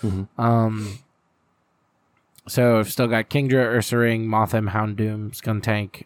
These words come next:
Speaker 2: and Bastiodon. They're all up, like, two levels now. So they're at level forty. I'm trying to beast mode them to be able to take on the Elite Four. And I still don't know if I'm,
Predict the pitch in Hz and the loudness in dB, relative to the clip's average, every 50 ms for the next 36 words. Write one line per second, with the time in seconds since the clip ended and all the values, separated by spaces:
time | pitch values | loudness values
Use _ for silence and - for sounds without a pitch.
0 | _ - 107 101 95 110 107 98 - 117 110 104 107 107 107 104 - - - - | _ -8 -6 -2 0 0 0 0 -2 -2 0 2 2 2 2 -2 -4 -8 -14 -20
1 | - - _ - - - 107 107 104 - - - 107 98 - - - - _ - | -20 -20 _ -8 -2 0 2 2 2 2 0 0 0 0 -2 -6 -12 -12 _ -8
2 | - 104 95 - _ - - - 107 92 - - 87 87 85 - - - - - | -6 -6 -6 -8 _ -14 -8 -6 -6 -6 -6 -6 -6 -8 -8 -10 -10 -10 -8 -8
3 | 101 110 110 _ _ _ _ - - - 110 107 92 - - - 95 101 92 82 | -8 -10 -10 _ _ _ _ -12 -6 -2 -2 -2 -2 -2 -4 -4 -4 -4 -4 -6
4 | - - 95 95 92 95 98 104 107 - - 98 95 95 101 101 98 110 - _ | -8 -8 -8 -6 -6 -6 -8 -8 -8 -8 -8 -8 -6 -6 -8 -8 -8 -10 -14 _
5 | _ - - - _ _ _ _ _ - 120 117 104 - - 113 117 110 104 104 | _ -20 -20 -20 _ _ _ _ _ -6 -6 -6 -4 -4 -4 -4 -4 -4 -4 -4
6 | 104 104 107 113 113 - - 113 113 117 117 113 120 - _ _ _ _ _ _ | -6 -6 -6 -8 -10 -6 -6 -4 -4 -4 -4 -6 -10 -16 _ _ _ _ _ _
7 | _ _ _ _ _ _ _ _ _ _ _ - 135 120 107 104 101 107 101 - | _ _ _ _ _ _ _ _ _ _ _ -10 -8 -6 -6 -4 -4 -4 -2 -2
8 | 117 110 - 107 107 113 113 107 104 107 107 101 - - 120 110 101 - - - | -4 -2 -2 -4 -4 -4 -4 -4 -4 -4 -6 -6 -4 -2 -2 0 0 -2 -4 -4
9 | 120 131 147 143 - - - - 151 160 170 170 170 160 147 131 131 131 135 131 | -4 -4 -4 -4 -6 -10 -10 -10 -12 -8 -4 -4 -4 -4 -4 -4 -4 -2 0 0
10 | 131 127 - - - 107 - 117 117 110 110 104 110 | 0 -2 -2 -4 -4 -4 -2 -2 -4 -4 -6 -10 -14